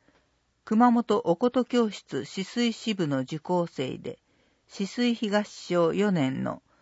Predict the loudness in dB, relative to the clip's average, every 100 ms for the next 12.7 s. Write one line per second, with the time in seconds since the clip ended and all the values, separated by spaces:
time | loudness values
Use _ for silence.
0 | _ _ _ _ _ _ _ _ -6 0
1 | 4 4 2 -2 0 0 -4 -8 -8 -12
2 | _ _ _ _ -4 2 4 2 0 -4
3 | -4 -4 0 2 2 0 0 -2 -2 -10
4 | _ _ _ _ _ -4 2 2 2 2
5 | 2 2 2 0 0 0 -2 -2 -2 -2
6 | -14 0 4 4 2 -4 -4 -2 -2 -2
7 | -4 -6 _ _ _ _ _ 2 4 4
8 | 6 6 6 2 -2 -6 -2 -2 -4 -2
9 | 0 2 2 2 0 -4 -4 -4 -6 -8
10 | _ _ _ _ -2 -2 2 2 4 2
11 | 2 0 0 2 2 2 0 2 2 2
12 | 0 -6 -6 -6 -8 -8 -8